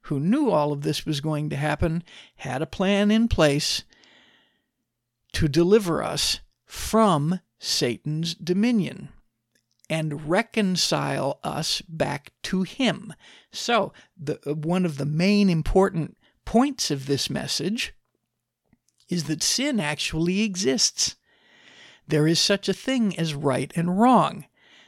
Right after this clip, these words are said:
This is another thing that I have frequently talked about, especially in social media, is that reality exists. If reality exists, then truth exists. If truth exists, then good exists.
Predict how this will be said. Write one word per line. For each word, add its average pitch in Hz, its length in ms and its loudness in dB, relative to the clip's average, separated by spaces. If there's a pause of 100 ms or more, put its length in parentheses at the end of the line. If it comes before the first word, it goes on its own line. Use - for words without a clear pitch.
(140)
This 220 180 -2
is 185 120 -2
another 180 380 0
thing 143 300 -4
that 143 100 -6
I 135 120 -4
have 139 120 -6
frequently 190 520 -2
talked 147 340 -8
about, 143 280 -2
especially 156 760 -4
in 151 260 -8
social 139 480 -6
media, 175 580 -2 (1800)
is 160 260 6
that 151 220 0
reality 190 800 2
exists. 160 800 0 (1160)
If 156 220 -2
reality 180 600 2
exists, 160 420 2
then 175 220 0
truth - 360 0
exists. - 760 -2
If 156 180 -6
truth 214 340 0
exists, 170 440 0
then 202 280 2
good 202 260 2
exists. - 920 -2